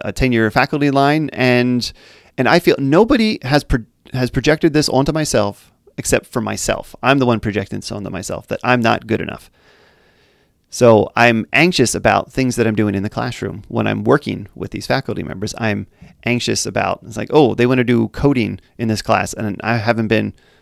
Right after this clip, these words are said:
great with, with coding." I'm feeling better about it, thanks to my interview with, uh, with Brian Lane. But I, I f-, I felt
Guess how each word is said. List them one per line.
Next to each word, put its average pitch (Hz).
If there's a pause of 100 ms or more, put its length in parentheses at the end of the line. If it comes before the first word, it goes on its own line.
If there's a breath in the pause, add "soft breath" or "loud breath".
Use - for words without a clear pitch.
(160)
great 123
with, 107
with 110
coding." 101
I'm 147
feeling 311
better 240
about 104
it, -
thanks 131
to 131
my 113
interview 107
with, 104
uh, 98
with 110
Brian 101
Lane. 104 (400 loud breath)
But 120 (280 soft breath)
I, -
I -
f-, - (260)
I 113
felt 120